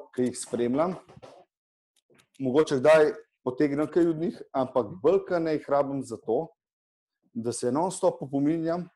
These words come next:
Speaker 1: da mi
Speaker 2: Mhm.
Speaker 1: ta motivacija non-stop raste
Speaker 2: Mhm.
Speaker 1: za, za, za film. Se pravi, ko nekdo naredi nekaj dobrega, bom rekel, recimo, Devin Supertramp,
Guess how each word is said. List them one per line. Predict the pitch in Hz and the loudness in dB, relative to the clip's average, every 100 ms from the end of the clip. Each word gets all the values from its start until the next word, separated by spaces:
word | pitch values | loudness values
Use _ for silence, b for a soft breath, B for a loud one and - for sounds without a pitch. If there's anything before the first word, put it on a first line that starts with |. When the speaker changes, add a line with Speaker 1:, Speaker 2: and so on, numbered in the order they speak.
| _ _ | _ _
Speaker 1:
da | - 120 | -6 -4
mi | 120 | -2
Speaker 2:
Mhm. | |
Speaker 1:
ta | 113 135 | 0 0
motivacija | 120 113 127 143 143 117 | 0 -2 2 4 2 0
non-stop | 113 151 175 - - - | 0 -2 -4 -2 -2 0
raste | 127 110 - 127 143 _ _ _ | 2 0 0 -4 -4 _ _ _
Speaker 2:
Mhm. | 101 127 | -20 -10
Speaker 1:
za, | 117 117 - | -4 -4 -6
za, | 117 104 117 | -8 -2 -2
za | 113 120 | -2 -8
film. | - 110 95 82 | -6 -6 -6 -10
Se | - | -12
pravi, | 104 131 131 127 _ _ _ _ _ _ _ _ _ _ _ _ _ _ | -4 0 0 0 _ _ _ _ _ _ _ _ _ _ _ _ _ _
ko | 139 | 2
nekdo | 143 135 180 | 2 4 2
naredi | 156 180 | 2 0
nekaj | 175 139 | 0 2
dobrega, | 127 147 175 160 | 2 4 2 2
bom | 135 135 | 2 2
rekel, | 139 - | 2 0
recimo, | 120 143 131 | -6 -2 0
Devin | 143 147 139 | 2 2 0
Supertramp, | - 156 123 117 123 143 | -2 -2 -2 -4 -2 -2